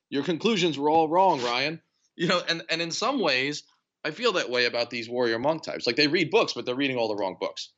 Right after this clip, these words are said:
And they're coming up with all the wrong conclusions. So, I don't know, that's my general view of H R. I, I don't find the critique to be persuasive, but I do understand where it is coming from. It's just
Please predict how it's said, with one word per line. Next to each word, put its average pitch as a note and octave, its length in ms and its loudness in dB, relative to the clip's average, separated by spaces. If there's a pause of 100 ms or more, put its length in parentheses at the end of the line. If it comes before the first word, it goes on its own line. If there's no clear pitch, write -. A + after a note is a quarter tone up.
(500)
And A2 80 -2
they're A2+ 60 -2
coming B2+ 220 2
up G#2 80 2
with G2+ 100 -2
all F#2+ 80 4
the F2+ 80 0
wrong E2+ 200 -2
conclusions. D#2+ 540 -2
So, F2+ 300 4 (540)
I D3 60 4
don't D#3+ 120 4
know, E3+ 60 4
that's C#4+ 140 4
my F3 120 2
general B2+ 420 -2
view A2 420 -8 (1080)
of G#2+ 460 2
H A2+ 280 -2
R. G#2+ 300 0
I, - 460 -4
I - 20 -2
don't C3+ 220 -2
find A#2 320 0
the G#2 80 -8
critique A2 640 -8
to A#2 120 -4
be F#2+ 320 0
persuasive, G2+ 960 2
but A2 160 6
I G2+ 240 2 (220)
do C3 420 4
understand G#2 580 0
where F2+ 120 0
it F2 80 -4 (220)
is G2+ 200 2
coming D#3 320 4
from. G2 300 2
It's F#2 80 -8
just - 240 -6